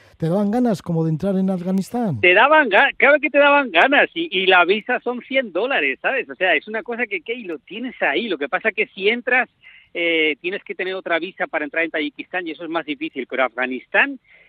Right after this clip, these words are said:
Speaker 2: yo es un país que me parece que va a ser de los próximos que vaya, porque en este mundo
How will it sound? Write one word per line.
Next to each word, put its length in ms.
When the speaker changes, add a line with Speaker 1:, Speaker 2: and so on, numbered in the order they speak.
Speaker 2:
yo 300
es 120
un 140
país 400
que 100
me 140
parece 380
que 120
va 120
a 40
ser 160
de 100
los 140
próximos 460
que 140
vaya, 280
porque 440
en 160
este 260
mundo 580